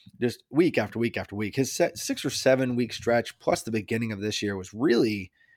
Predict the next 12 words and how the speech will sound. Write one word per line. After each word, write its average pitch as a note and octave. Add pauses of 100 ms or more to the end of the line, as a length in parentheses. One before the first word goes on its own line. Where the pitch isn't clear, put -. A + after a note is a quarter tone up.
(460)
uh, F2 (100)
tracking C3+
i-, A2
impressively. F#2+ (520)
Um, G2
and G2+ (340)
a A2+
lot A#2+
of G#2
Jalen G2+
Hyatt's A#2
breakout F#2+